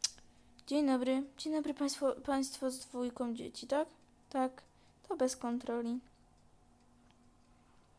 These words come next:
Dzień dobry. Proszę wchodzić, zaraz, y, odlatujemy.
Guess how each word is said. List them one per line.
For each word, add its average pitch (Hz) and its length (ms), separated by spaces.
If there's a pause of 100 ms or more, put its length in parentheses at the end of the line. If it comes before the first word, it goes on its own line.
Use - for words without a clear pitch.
Dzień 320 180
dobry. 302 400
Proszę 277 320
wchodzić, 233 340
zaraz, 233 340
y, 233 360
odlatujemy. 220 720